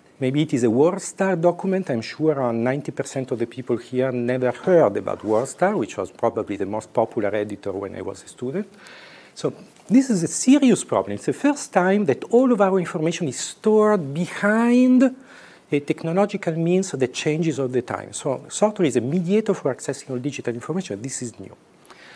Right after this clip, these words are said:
The other thing that is kind of new is that if you look at modern scientific research, there is not a single field of scientific research going from,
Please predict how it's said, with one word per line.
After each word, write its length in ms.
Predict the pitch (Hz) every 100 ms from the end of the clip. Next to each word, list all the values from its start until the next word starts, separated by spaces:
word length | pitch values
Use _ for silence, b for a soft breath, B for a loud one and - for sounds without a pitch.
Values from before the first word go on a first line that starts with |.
| B B
The 100 | 143 240
other 140 | 269
thing 220 | - 254
that 180 | 220 -
is 100 | 151
kind 300 | - 226 247
of 120 | 180
new 240 | 147 160 240
is 160 | 156 -
that 120 | 135 - _ -
if 260 | 175 -
you 80 | 175
look 260 | 165 208 185
at 200 | 139 -
modern 480 | 151 196 247 240 220
scientific 600 | - 147 - 202 - 165
research, 420 | 135 - 151 180 131
there 240 | 143 156
is 140 | 156 156
not 340 | 180 220 -
a 60 | 156
single 480 | - 208 214 208
field 420 | 185 - 127 95 101
of 100 | 104
scientific 460 | 120 117 185 170
research 540 | 170 160 151 147 - 117
going 340 | 160 185 185
from, 400 | - 147 151